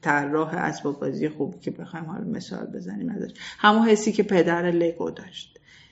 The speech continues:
با بچه‌هاش بازی می‌کرد و احساس کرد که این بچه در واقع باید یه چیزی داشته باشه که رشد بکنه با خودش.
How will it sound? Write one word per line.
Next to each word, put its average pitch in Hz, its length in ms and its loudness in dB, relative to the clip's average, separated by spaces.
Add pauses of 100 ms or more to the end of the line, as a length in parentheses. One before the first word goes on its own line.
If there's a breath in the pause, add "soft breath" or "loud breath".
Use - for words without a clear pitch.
(140 soft breath)
با 190 120 8
بچه‌هاش 180 680 6
بازی 175 420 4
می‌کرد 202 460 0
و - 20 4
احساس 190 800 0
کرد 165 300 2
که 156 100 -4
این 151 180 -4
بچه 151 340 -4
در 147 200 -2
واقع 147 220 -6
باید 147 480 -4
یه 147 120 -2
چیزی 151 340 -4
داشته 151 300 -2
باشه 156 240 -2
که 175 180 2
رشد 147 340 0
بکنه - 440 -6
با - 160 -10
خودش. - 580 -20